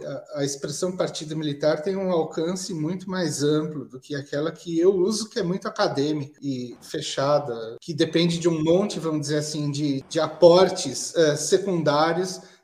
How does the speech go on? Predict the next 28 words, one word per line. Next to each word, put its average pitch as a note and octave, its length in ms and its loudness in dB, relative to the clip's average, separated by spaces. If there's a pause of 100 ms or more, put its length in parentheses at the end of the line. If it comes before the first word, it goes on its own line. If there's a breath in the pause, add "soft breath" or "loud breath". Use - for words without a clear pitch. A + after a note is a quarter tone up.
pra D#3+ 120 -2
você E3 240 -4
entender F3 640 -2
o F#3 120 -2
que, F3+ 160 -10
que F#3+ 140 -2
é F3 100 2
a E3+ 120 -2
ação F3 340 -4
de F#3 60 -4
uma F3 180 -2
central E3+ 640 2
de F3 120 0
comando, E3 520 -2
controle E3 580 -2
e F3 60 -2
inteligência E3 1120 -2
na D3+ 140 2
operação, D#3 880 0
vamos D3 220 -8
dizer D3+ 80 -6
assim, D3+ 280 -10
de C#3+ 100 -4
uma E3+ 200 -2
ação E3+ 340 -2
política D#3+ 540 -4
mais E3+ 340 -6
ampla. C3+ 380 -8